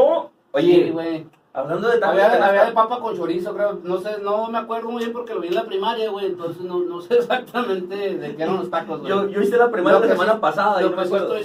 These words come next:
Speaker 2: seguro es que era, había, tenía salsa de, de aguacate, ¿no?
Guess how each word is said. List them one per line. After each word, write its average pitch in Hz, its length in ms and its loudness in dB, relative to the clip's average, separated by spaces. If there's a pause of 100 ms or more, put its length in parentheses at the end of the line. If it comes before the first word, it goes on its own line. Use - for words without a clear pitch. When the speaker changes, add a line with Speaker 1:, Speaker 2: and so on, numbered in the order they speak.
Speaker 2:
seguro 214 300 -2
es 214 140 -6
que 208 80 -10
era, 214 260 -6
había, 156 220 -2
tenía 151 260 -4
salsa 170 320 -6
de, 165 300 -8
de 131 160 -8
aguacate, 120 520 -10
¿no? 113 220 -12